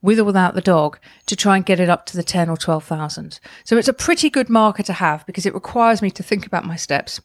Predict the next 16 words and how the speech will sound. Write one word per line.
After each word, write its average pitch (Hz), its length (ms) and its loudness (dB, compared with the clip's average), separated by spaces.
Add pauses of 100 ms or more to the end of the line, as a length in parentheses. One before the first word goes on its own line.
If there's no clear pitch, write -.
(340)
and 180 180 0
to - 80 -6
do 170 160 0
a - 20 0
little 160 240 -6
more. 156 300 -6 (840)
That's 233 220 0
my 233 120 2
first 214 300 0
non-negotiable. 175 760 -4 (680)
The - 80 -4
second 214 680 -2 (340)
is 196 100 0
sleep. - 480 -6 (840)
Um, 175 460 2
sleep - 540 -2